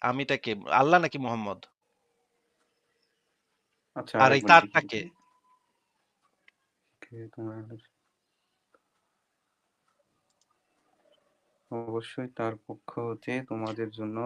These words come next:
Speaker 2: ভয়
Speaker 1: আচ্ছা, এই আল
Speaker 2: প্রদর্শনকারী।"
Speaker 1: বায়ান ফাউন্ডেশনের অনুবাদটা পড়েন, এটা সবচাইতে পারফেক্ট অনুবাদ, এটা পড়েন একটু। আ, "তোমরা আল্লাহ ছাড়া কারো ইবাদত করো না, নিশ্চয়ই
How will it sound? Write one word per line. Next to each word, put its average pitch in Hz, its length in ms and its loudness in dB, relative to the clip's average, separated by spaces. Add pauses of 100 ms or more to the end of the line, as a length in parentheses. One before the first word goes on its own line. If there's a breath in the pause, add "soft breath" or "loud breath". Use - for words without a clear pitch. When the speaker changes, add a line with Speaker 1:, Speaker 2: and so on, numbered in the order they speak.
Speaker 2:
ভয় - 40 -
Speaker 1:
আচ্ছা, 156 200 6
এই 156 180 0
আল 185 160 10
Speaker 2:
প্রদর্শনকারী।" - 20 4
Speaker 1:
বায়ান 196 220 8
ফাউন্ডেশনের 196 480 6
অনুবাদটা 180 400 2
পড়েন, 165 240 0
এটা 151 160 0
সবচাইতে 139 340 -4
পারফেক্ট 127 460 0
অনুবাদ, 135 380 0
এটা 139 160 -2
পড়েন 101 260 -4
একটু। - 240 -12 (800 soft breath)
আ, 139 100 10 (420)
"তোমরা 190 360 6
আল্লাহ 165 260 8
ছাড়া 170 200 2
কারো 160 200 2
ইবাদত 147 340 0
করো 151 200 -2
না, 170 140 0
নিশ্চয়ই 175 440 -2